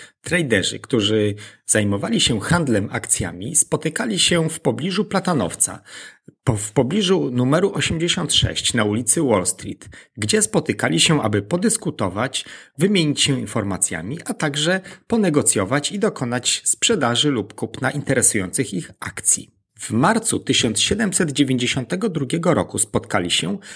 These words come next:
aby rozwiązać problem polegający na tym, że handel akcjami stał się zbyt nieuporządkowany i chaotyczny. Po tygodniach negocjacji siedemnastego maja tysiąc siedemset dziewięćdziesiątego drugiego roku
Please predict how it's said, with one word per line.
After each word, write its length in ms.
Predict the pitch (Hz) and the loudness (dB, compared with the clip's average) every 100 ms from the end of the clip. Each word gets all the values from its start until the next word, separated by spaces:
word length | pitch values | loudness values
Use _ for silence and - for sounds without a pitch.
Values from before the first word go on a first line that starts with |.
| - | -6
aby 240 | - 107 107 | -2 2 2
rozwiązać 580 | 101 - 233 226 208 | 2 2 0 2 0
problem 540 | - - 98 85 90 104 | 0 0 0 0 -6 -2
polegający 580 | 127 117 131 160 165 139 | 0 2 2 2 0 -2
na 120 | 98 | -4
tym, 220 | - 156 | -2 -2
że 180 | 107 101 | 0 -2
handel 480 | - 220 226 - - | 0 0 2 0 0
akcjami 540 | 107 - - 98 147 | -2 0 0 0 -2
stał 280 | - 220 220 | -2 -2 -2
się 180 | - 165 | 0 2
zbyt 320 | 107 156 - | 0 -4 -2
nieuporządkowany 1160 | 156 233 - 214 208 180 175 - 120 92 98 190 | -2 -2 -2 0 2 2 -2 0 0 0 -2 -4
i 80 | |
chaotyczny. 760 | 202 220 233 - - - 110 - _ - - - - | -4 -2 -2 -2 -2 -2 -6 -14 _ -20 -20 -14 0
Po 80 | 101 | 2
tygodniach 520 | 131 214 220 226 - | 4 2 2 -2 0
negocjacji 640 | 156 151 - 82 73 - | 0 2 2 0 0 -2
siedemnastego 720 | - 131 113 117 104 202 165 | 0 0 0 0 0 0 -2
maja 360 | 123 98 82 - | 2 2 2 -2
tysiąc 360 | - 127 120 - | -4 -2 0 0
siedemset 480 | 185 214 180 170 | -2 -2 -2 -2
dziewięćdziesiątego 680 | 135 127 123 120 131 156 202 | 0 0 0 -4 -6 -6 -4
drugiego 460 | 185 175 139 117 107 | -4 -4 -2 2 2
roku 380 | 87 - 180 | 0 -6 -10